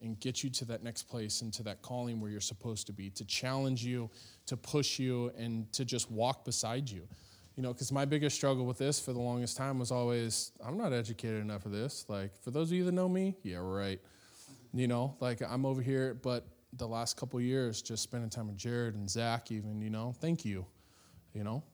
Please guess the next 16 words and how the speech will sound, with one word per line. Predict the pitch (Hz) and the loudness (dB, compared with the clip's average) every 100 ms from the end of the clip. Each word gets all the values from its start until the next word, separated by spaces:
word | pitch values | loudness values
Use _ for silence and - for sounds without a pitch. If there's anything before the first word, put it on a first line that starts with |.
| - | -2
thank | 160 156 | -2 0
you, | 98 | -2
man. | 98 107 131 - | -2 -4 -6 -8
Like, | 113 104 | -6 -4
I | 110 | -4
don't | 120 | -2
know | 123 | -2
if | 123 | 0
I've | 127 123 | 0 0
ever | 123 | 0
said | 123 135 110 | -2 -2 -2
that, | 95 98 | -4 -4
but, | 113 107 104 - - - - - - - - - | -4 -4 -6 -12 -20 -20 -20 -20 -20 -20 -12 -2
you | 127 | 2
know, | 120 127 | 2 2
just | 117 120 - | 2 0 0